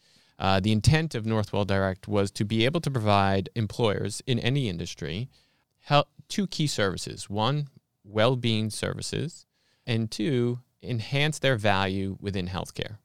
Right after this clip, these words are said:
That could be a cost, that could be an experience, that could be, uh, access to doctors, et cetera, hospitals, so on. What covid has done is it's presented a unique opportunity, again, leveraging the experience that we had over the last seven months,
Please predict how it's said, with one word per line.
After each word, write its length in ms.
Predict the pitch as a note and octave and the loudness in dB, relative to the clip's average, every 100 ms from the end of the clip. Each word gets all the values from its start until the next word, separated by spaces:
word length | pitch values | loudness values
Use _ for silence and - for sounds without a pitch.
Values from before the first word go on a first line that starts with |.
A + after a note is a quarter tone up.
| _ _ - | _ _ -8
That 100 | - | -2
could 160 | B2+ | 0
be 160 | A#2 A#2 | 2 2
a 60 | G2 | 2
cost, 840 | - B2 A#2+ A#2+ - - - - | 2 4 6 4 -2 -10 -14 -6
that 140 | G2 | -6
could 100 | F#2 | -4
be 100 | F#2+ | -6
an 80 | F#2+ | -6
experience, 680 | F2+ - - B2+ B2 A#2+ A2 | -8 -6 0 0 2 -2 -4
that 160 | G2+ - | -6 -8
could 120 | F2+ | -8
be, 380 | F#2 F#2+ G#2+ A2 _ A2 | -8 -8 -10 -14 _ -8
uh, 180 | G2 F#2+ - _ - | -6 -6 -10 _ -6
access 460 | A2 A2 - G#2 | -4 -4 -2 -4
to 120 | - F2+ | -4 -4
doctors, 640 | - B2+ - G#2+ G#2+ F#2 | 0 0 -2 -6 -6 -6
et 100 | F#2+ | -10
cetera, 300 | - - - - - - | -8 -8 -8 -12 -12 -2
hospitals, 500 | A#2 - - G#2 - | -2 -2 -6 -8 -6
so 140 | - | -6
on. 160 | - - _ _ - - - - - - | -6 -8 _ _ -20 -18 -18 -20 -20 -6
What 400 | A#2 A#2+ - - | 2 4 2 -4
covid 420 | - D#3+ F#3 C3+ | 2 4 2 2
has 180 | A#2 G2+ | 2 2
done 240 | G#2 G#2 | 2 2
is 140 | G2+ F#2 | 0 -2
it's 140 | F#2+ | -6
presented 640 | - G#2 G2+ A2+ B2+ - | -2 -2 0 0 -2 -2
a 80 | G#2+ | -2
unique 380 | G#2 G#2+ A2+ A#2 | 0 0 0 0
opportunity, 520 | G2+ - F#2 G2+ F#2+ | -2 -2 -6 -6 -4
again, 340 | G2 D3 A#2+ G2+ | 0 0 2 2
leveraging 440 | G#2+ A#2+ A#2+ B2+ | 2 2 0 0
the 100 | A#2+ | 0
experience 420 | A2+ - G2+ G#2 | -2 -2 -4 -2
that 100 | - | -4
we 100 | G2 | -4
had 240 | G2 G2 G2 | -2 0 -2
over 160 | F#2+ | -2
the 60 | F#2+ | -4
last 260 | F#2 F#2 | -4 -4
seven 220 | - F#2 A2 | -4 -4 0
months, 460 | C#3 C3 - - | 0 0 -4 -12